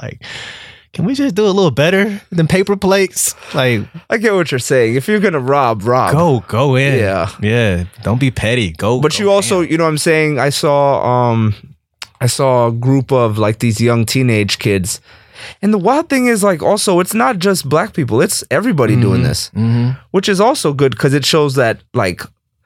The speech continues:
Speaker 2: a collective group of people are just kinda just fed up with everything.
Speaker 1: Yeah.
Speaker 2: It's not just black people anymore 'cause everybody is, everybody sees it.
Speaker 1: But some of these people, a lot of people who are, like, looting,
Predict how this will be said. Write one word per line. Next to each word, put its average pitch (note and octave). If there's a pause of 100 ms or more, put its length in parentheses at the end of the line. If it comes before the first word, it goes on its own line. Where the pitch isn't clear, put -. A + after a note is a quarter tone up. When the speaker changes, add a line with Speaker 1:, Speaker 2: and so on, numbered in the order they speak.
(280)
Speaker 2:
a B2
collective C3+
group C#3
of A#2+
people A2+
are G2
just G2+
kinda F#2+
just F2+
fed F#2+
up F2
with E2+
everything. D2+
Speaker 1:
Yeah. G2+
Speaker 2:
It's -
not F#2+
just -
black E2+
people D#2
anymore C2
'cause -
everybody F2+
is, -
everybody G#2+
sees A2
it. B1 (500)
Speaker 1:
But C#3
some F#3+
of G3
these C3
people, B2
a A2
lot A#2+
of B2
people A2
who G#2+
are, F#2 (140)
like, F#2+
looting, F#2+